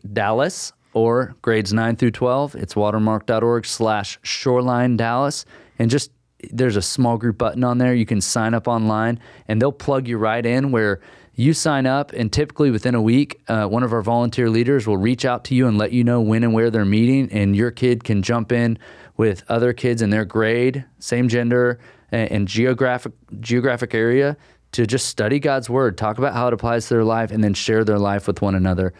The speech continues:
um, with, uh, trusted adult leaders who are members of our church, that are safe people, have been trained to lead that time,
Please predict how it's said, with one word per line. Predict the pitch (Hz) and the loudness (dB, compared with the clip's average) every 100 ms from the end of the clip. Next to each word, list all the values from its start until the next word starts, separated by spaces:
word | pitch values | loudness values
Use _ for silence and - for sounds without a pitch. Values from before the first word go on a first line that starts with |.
| - - | -18 -6
um, | 101 90 85 - | -2 -2 -4 -10
with, | 113 120 147 113 - _ _ _ _ - | -4 0 2 0 -6 _ _ _ _ -4
uh, | 98 85 80 _ _ _ | -2 -2 -6 _ _ _
trusted | - - 135 - 151 147 - | -8 -2 -2 -2 0 0 0
adult | 110 113 110 | -2 0 0
leaders | 110 110 95 90 | 2 0 2 0
who | 104 | 0
are | 98 | 0
members | 95 113 127 117 | 0 0 0 0
of | |
our | 117 110 | 0 -2
church, | - 113 107 - - | -2 0 0 -2 -8
that | - | -12
are | 78 | -12
safe | - - 123 120 - | -6 -2 0 -2 0
people, | 120 113 107 | 0 2 0
have | 98 | 0
been | 95 | -2
trained | - 127 120 123 120 - | -2 0 2 2 0 -2
to | 101 | -2
lead | 92 113 120 | 0 2 2
that | 113 104 | 0 -2
time, | 110 107 92 | -2 -2 -2